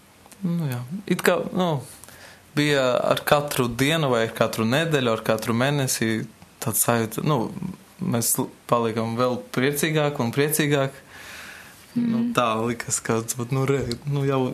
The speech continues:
Speaker 1: jau ļoti grūti bija sagaidīt, nu, kad mēs jau,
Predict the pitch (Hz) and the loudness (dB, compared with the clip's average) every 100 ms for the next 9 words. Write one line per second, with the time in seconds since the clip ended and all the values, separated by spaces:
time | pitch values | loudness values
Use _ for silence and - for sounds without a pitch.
0 | - - 131 131 147 143 123 117 117 110 | -4 0 2 4 2 2 0 2 2 -2
1 | 110 - - - 131 143 135 120 113 - | -6 -12 -14 -4 2 4 4 4 6 6
2 | 156 160 147 139 131 127 127 123 - 120 | 6 6 4 2 0 -4 -4 -4 0 0
3 | 117 113 - 113 | 2 -2 0 -2